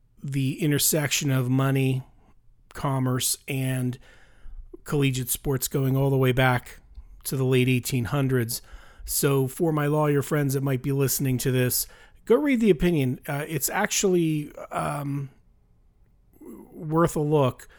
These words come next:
Uh, not to say that other Supreme Court opinions are not worth a look. They are. But this one, uh, it, it's actually a, a, a fairly,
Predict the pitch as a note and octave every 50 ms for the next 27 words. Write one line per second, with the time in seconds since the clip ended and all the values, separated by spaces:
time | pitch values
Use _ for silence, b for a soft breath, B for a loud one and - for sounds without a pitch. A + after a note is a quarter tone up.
0 | B B B B B B B - C#3+ C3+ D3+ C#3+ C#3+ D3 D3 D3 - - - C3+
1 | - - D#3+ D3 C#3+ C3+ C3+ C3 C#3 - - D#3+ D3 D3 C#3 - - - C3 -
2 | - D#3+ D3+ C#3+ C3 - D#3 C#3 C#3 - - _ _ _ _ _ _ _ _ -
3 | _ _ - - C3+ - D3 C3+ C3+ C3 B2+ A#2+ C3 A#2+ A#2+ B2 C3+ C#3+ D3 D#3
4 | E3 - - - - - - C3+ C3 B2 B2 - C#3+ B2 A#2 A#2+ - - - C3+
5 | B2 B2 B2+ C3+ C3 A#2 G#2 G#2+ - B B B B B B B B B B B
6 | B B - F#3 E3 D#3 D3 C#3 C#3 - - _ - - - - - D3 E3 F#3+
7 | F#3+ - - G3 F#3 G3 F#3+ F#3 F#3 F#3 F3+ F3+ F3 E3 D#3+ D#3 D#3 D#3 D#3+ D#3+
8 | D#3 D3+ E3 E3+ D#3+ D3 - G3 F3 E3+ D3+ - - F#3 E3 E3 D3+ D3 C#3 -
9 | - - D3+ D3+ F3+ C#3 C3 - - D#3+ D#3 D#3 D#3 D3+ D3+ D3 C#3+ C#3+ C3+